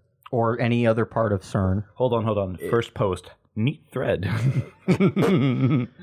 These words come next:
Speaker 3: is able to reset time.
Speaker 1: Yeah.
Speaker 3: And make people either forget their memories or keep their memories.
Speaker 1: No, so when you reset a world line, what you're doing is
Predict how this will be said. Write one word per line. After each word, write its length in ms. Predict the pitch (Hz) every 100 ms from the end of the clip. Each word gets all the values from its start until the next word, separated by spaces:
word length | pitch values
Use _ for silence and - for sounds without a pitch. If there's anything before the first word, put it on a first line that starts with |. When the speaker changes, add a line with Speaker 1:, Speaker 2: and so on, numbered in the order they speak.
| -
Speaker 3:
is 560 | 127 135 131 127 120 - 135 - - - - -
able 380 | 131 147 147 139
to 540 | - - 123 113 110
reset 720 | 104 110 135 165 - 135 -
time. 640 | - - 101 82 60 71 87 - _ _ _ - -
Speaker 1:
Yeah. 220 | 117 82 - - _ _
Speaker 3:
And 280 | 104 107 104
make 280 | 104 120 -
people 640 | - 110 107 101 92 82 -
either 340 | 98 95 92
forget 580 | - 95 87 107 139 -
their 120 | 139
memories 560 | 135 131 127 127 123 -
or 160 | - 98
keep 320 | - - 135
their 140 | - 82
memories. 300 | 85 82 82
Speaker 1:
No, 140 | 143
so 280 | 120 - 143
when 200 | 127 135
you 220 | 139 135 127
reset 460 | 123 139 - 151
a 40 | 117
world 320 | 110 117 120
line, 360 | 131 143 147 -
what 120 | -
you're 120 | 120
doing 380 | 107 120 123 117
is 420 | 110 104 98 -